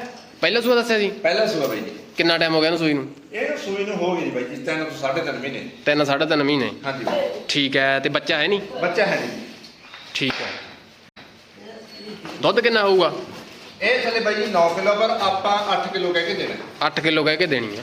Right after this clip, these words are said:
Speaker 2: ਹਾਂਜੀ ਬਾਈ।
Speaker 1: ਠੀਕ ਆ, ਦੋਨਾਂ ਟਾਈਮਾਂ ਦਾ ਹੀ ਆ ਨਾ?
Speaker 2: ਦੋਨਾਂ ਟਾਈਮਾਂ ਦਾ, ਚਾਰ ਟਾਈਮ।
Speaker 1: ਠੀਕ ਹੈ। ਦੋਸਤੋ, ਇਹ ਵੀ ਵੈੜ ਬਹੁਤ ਚੰਗੀ ਆ, ਸਵੀ ਵੀ ਬਹੁਤ ਆ ਗਈ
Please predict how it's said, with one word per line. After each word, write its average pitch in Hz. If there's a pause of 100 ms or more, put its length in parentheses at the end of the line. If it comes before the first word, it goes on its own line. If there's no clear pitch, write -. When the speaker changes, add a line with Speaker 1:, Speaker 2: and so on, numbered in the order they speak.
Speaker 2:
ਹਾਂਜੀ 143
ਬਾਈ। 92
Speaker 1:
ਠੀਕ 143
ਆ, -
ਦੋਨਾਂ 156
ਟਾਈਮਾਂ 220
ਦਾ 214
ਹੀ 220
ਆ 226
ਨਾ? 247
Speaker 2:
ਦੋਨਾਂ 202
ਟਾਈਮਾਂ 170
ਦਾ, -
ਚਾਰ 160
ਟਾਈਮ। 175
Speaker 1:
ਠੀਕ 180
ਹੈ। 175
ਦੋਸਤੋ, 156
ਇਹ 185
ਵੀ 220
ਵੈੜ 170
ਬਹੁਤ 156
ਚੰਗੀ 151
ਆ, 156
ਸਵੀ 151
ਵੀ 190
ਬਹੁਤ 156
ਆ 151
ਗਈ 156